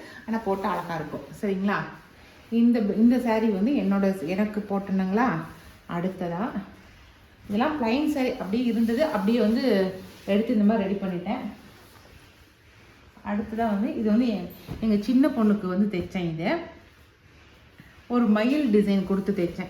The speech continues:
இது எல்லாமே கேரளா சாரியில பாருங்க உங்களுக்கு இருக்கும். இந்த மயில் டிசைன்லாம் கேரளா சாரியில இருக்கும்போது நம்ம அவ்வளோ உன்னுப்பா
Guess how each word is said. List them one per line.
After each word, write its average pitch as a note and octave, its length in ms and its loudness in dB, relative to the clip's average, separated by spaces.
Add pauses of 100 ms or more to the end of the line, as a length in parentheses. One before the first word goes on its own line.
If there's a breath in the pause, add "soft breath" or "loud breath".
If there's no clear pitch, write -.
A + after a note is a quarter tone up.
இது A3+ 140 0
எல்லாமே D#4 280 2
கேரளா C#4+ 500 2
சாரியில B3 360 0
பாருங்க B3 240 4
உங்களுக்கு G#3 300 4
இருக்கும். G#3 280 -2
இந்த F3+ 280 0
மயில் G3 340 2
டிசைன்லாம் F#3+ 500 2 (320 loud breath)
கேரளா C4 360 4
சாரியில B3+ 340 2
இருக்கும்போது A#3 320 0
நம்ம B3+ 180 0
அவ்வளோ G#3 200 4
உன்னுப்பா B3 320 4